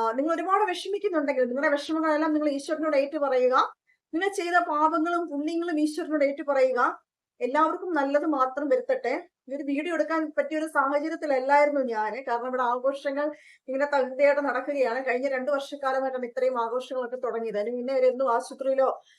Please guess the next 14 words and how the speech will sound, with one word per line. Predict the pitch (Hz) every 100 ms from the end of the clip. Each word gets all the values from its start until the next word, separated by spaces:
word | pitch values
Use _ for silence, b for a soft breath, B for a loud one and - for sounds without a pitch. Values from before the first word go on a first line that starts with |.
| b
അല്ലെങ്കിൽ | 247 269 254
മറ്റെന്തെങ്കിലും | 262 269 269 269
പ്രശ്നങ്ങളിൽ | 254 269 269 277
പെട്ട് | 262 262 247
ഓടിക്കൊണ്ടിരിക്കുന്ന | 254 269 277 247 247 262 262
സമയങ്ങളായിരുന്നൊക്കെ. | 233 254 240 208 208 202 202 202 - _ _ _ _ 226
അപ്പൊ | 233 277
എന്നാലും | 254 277 320 285
കരുതി | 262 277 269
എന്റെ | 262 269
സബ്സ്ക്രൈബേഴ്സ് | 233 262 262 269 269 302 302 _ _ _ -
നിങ്ങളെ | 240 262 277 220
ഒരുപാട് | 247 269 285 320
സപ്പോർട്ട് | 262 262 294